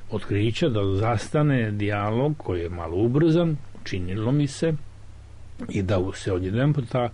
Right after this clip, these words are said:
tišina koju smo veštački napravili prosto, prosto produžavanjem jedne stanke između dve replike, kako se tu nešto, e, dešava jedno čudo koje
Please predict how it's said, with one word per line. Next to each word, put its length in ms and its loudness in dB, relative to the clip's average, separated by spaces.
tišina 680 2
koju 180 -4
smo 180 -4
veštački 580 0
napravili 460 -2
prosto, 480 -4
prosto 380 -6
produžavanjem 920 -2
jedne 360 -2
stanke 680 0
između 560 -4
dve 140 -2
replike, 600 0
kako 280 0
se 160 0
tu 180 0
nešto, 440 0
e, 220 -6
dešava 420 2
jedno 580 2
čudo 500 4
koje 420 4